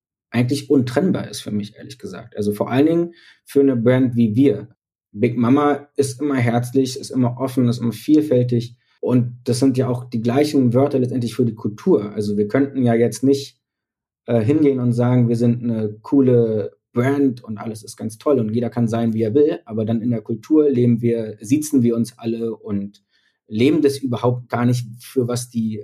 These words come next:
Brand steht. Also für mich ist es in unserer Brand, da gibt's vielleicht Unterschiede, aber in unserer Brand ist es für mich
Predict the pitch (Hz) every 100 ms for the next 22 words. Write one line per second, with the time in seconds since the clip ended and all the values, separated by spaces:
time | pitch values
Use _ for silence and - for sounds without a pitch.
0 | 107 107 160 131 - 104 - 104 - 117
1 | 147 - 143 139 - 123 - _ _ _
2 | _ 110 107 - 139 170 202 196 196 202
3 | 165 139 139 135 131 123 156 165 180 202
4 | 202 202 123 123 156 165 139 131 143 139
5 | 127 123 123 - _ - 120 123 -